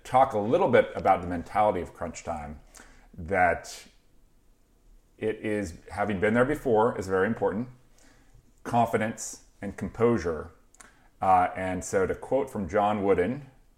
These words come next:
"Confidence comes from being prepared." And so I think in practice, what you can do, of course, is to run these mini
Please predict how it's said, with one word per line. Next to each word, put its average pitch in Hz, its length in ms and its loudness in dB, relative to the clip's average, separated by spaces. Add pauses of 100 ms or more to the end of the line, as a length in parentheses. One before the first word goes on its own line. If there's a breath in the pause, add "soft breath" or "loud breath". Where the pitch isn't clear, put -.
(420)
"Confidence 123 640 -2
comes 104 400 -4
from 90 160 -8
being 87 320 -6
prepared." - 680 -10 (640 soft breath)
And 92 120 -8
so 110 120 0
I 104 60 6
think 113 220 -2
in 98 100 -2
practice, - 880 -4
what 101 180 -2
you 98 100 -4
can 95 180 -8
do, 90 220 -2
of 87 120 -4
course, 90 380 -6
is 80 140 -12
to 95 100 -10
run 98 360 -2
these 87 240 -6
mini 98 600 -4